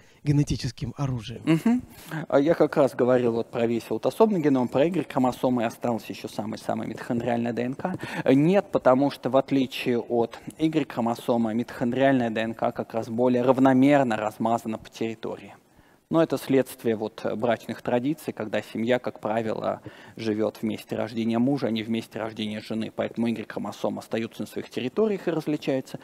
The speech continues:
Speaker 2: а митохондриальная Д Н К как раз ещё быстрее остального генома растекается по территории.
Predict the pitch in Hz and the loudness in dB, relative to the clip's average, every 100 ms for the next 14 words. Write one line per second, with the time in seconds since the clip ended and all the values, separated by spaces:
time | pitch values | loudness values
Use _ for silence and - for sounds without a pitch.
0 | - - 117 117 - 127 120 135 147 131 | -20 -6 0 0 0 -4 0 2 2 2
1 | 110 113 120 117 113 123 - 107 123 - | -2 -2 -2 -2 -4 -6 -6 -4 -4 -4
2 | 110 101 - - 110 107 104 117 139 139 | -4 -6 -6 -4 -4 -6 -6 -4 -2 -2
3 | 110 123 - 113 113 113 110 - - - | -4 -6 -8 -4 0 0 -4 -12 -14 -10
4 | 107 - - 101 | -10 -10 -12 -12